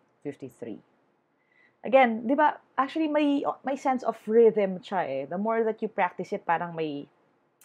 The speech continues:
may, may rhythm and you gain more confidence. So, again, practice, practice, practice, especially with bigger numbers. Kasi kahit sa word problems, you would have to divide certain numbers. Like, kung ilan ang mga estudyante sa bawat class, kung ilan yung mga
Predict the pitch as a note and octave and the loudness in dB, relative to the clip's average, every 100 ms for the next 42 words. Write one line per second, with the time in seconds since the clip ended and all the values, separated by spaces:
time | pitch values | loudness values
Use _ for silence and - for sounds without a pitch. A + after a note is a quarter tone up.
0 | _ _ _ _ F#3+ F#3 F#3 F#3+ G3 G3 | _ _ _ _ -8 -6 -4 -2 0 2
1 | G3+ F#3 F#3 F#3+ G#3 G3+ F#3+ F3 F3 D#3+ | 2 0 -2 -2 -2 -2 -4 -4 -4 -6
2 | D#3 C#3+ C#3 - G#3+ A#3 A3 - _ _ | -6 -12 -10 -6 0 2 0 -6 _ _
3 | _ _ _ _ _ - G#3+ A3 B3 - | _ _ _ _ _ 2 4 6 2 2
4 | G#3 G3 F#3+ - E3 - F3 F3+ G3 F#3 | 0 0 -6 -4 -6 -6 -16 -8 -6 -4
5 | F#3+ F3+ E3 D#3+ D#3+ D3+ D3 - A3 A3+ | -4 -4 -4 -4 -4 -6 -8 -10 -2 -2
6 | G3+ - - _ - C#4+ D#4+ E4 D#4 C#4 | -2 -16 -20 _ 0 2 2 2 0 2
7 | C4+ G#3+ C4 A#3 G3+ G#3 G3+ G#3 G3+ F#3+ | 2 2 6 6 6 0 -2 -4 -2 -2
8 | E3+ G#3 A#3 G3+ B3+ G#3+ F3+ E3+ F3 F3 | -2 4 4 4 -2 -6 -2 2 2 0
9 | - F#3 - F#3+ D#3 D3 C3+ A#2+ - A#2+ | -8 -8 -4 -4 -4 -4 -6 -6 -8 -8
10 | - _ - _ _ _ - F3+ G3 G3 | -12 _ -20 _ _ _ -12 -6 0 4
11 | G3 F#3 F3+ F3 F3 - F3 F#3 E3+ E3 | 6 6 4 2 0 -2 2 2 2 0
12 | F3 D#3+ D#3 - - A#3 G#3 - F#3 - | 0 4 4 2 -2 0 0 0 -8 -6
13 | E3+ F3 E3+ E3+ E3 D#3 D3+ | -6 -6 -4 -6 -6 -6 -8